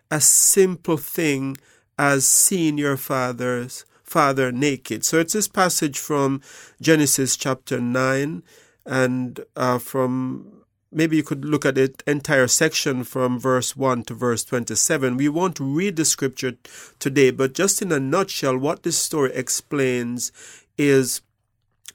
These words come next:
the story of, of Noah and his children after the flood. And they have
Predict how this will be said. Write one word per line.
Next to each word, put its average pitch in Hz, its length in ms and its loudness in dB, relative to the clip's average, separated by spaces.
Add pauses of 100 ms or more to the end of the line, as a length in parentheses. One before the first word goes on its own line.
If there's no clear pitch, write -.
the 139 100 2
story 170 720 2
of, 139 420 -4 (400)
of 147 240 0
Noah 151 460 4
and 135 220 0
his 127 180 2
children 127 720 -2 (180)
after 135 680 -2 (340)
the 131 120 -4
flood. 131 560 -2 (580)
And 139 320 2
they 139 220 0
have 139 260 2